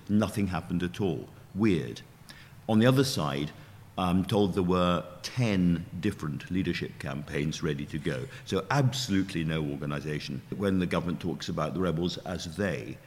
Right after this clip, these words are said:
there is no they. There is certainly no central command and control spine, if you like, amongst the Conservatives. So it's a bit like, it seems to be a bit like two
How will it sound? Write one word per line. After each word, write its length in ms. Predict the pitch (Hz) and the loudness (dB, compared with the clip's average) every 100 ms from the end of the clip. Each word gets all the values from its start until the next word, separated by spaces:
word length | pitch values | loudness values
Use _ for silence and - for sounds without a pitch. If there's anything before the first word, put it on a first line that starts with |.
| - | -4
there 180 | 92 101 | 2 4
is 200 | 113 95 | 2 2
no 320 | 90 80 78 82 | 0 2 -2 -4
they. 380 | 104 90 95 76 67 | -6 -2 -2 -2 -4
There 100 | 78 | -4
is 100 | 82 | -2
certainly 260 | 117 92 92 | -2 0 0
no 160 | 90 87 | 0 0
central 540 | - 92 87 82 78 - - - | 0 -2 0 -2 -4 -6 -16 -2
command 400 | 92 95 90 87 | 2 4 4 2
and 160 | 85 | 0
control 480 | 80 80 87 82 73 | -2 -4 -2 -2 -2
spine, 540 | - - 90 80 73 | -6 -6 -2 0 0
if 120 | 71 65 | -4 -4
you 80 | |
like, 260 | 65 64 65 - - - | -4 -6 -10 -14 -16 -6
amongst 320 | 80 78 - | -4 -2 -6
the 60 | 78 | -8
Conservatives. 340 | 82 82 - | -8 -8 -2
So 60 | 101 | 0
it's 140 | 104 | 2
a 40 | |
bit 180 | 117 151 | 2 2
like, 300 | 98 76 - - - - - - | 2 0 -2 -14 -18 -20 -20 -14
it 60 | - | -2
seems 160 | 131 120 | 0 2
to 80 | |
be 60 | 101 | 2
a 40 | |
bit 120 | 104 - | 2 2
like 260 | 98 - | -2 -2
two 380 | - 147 127 | 4 8 8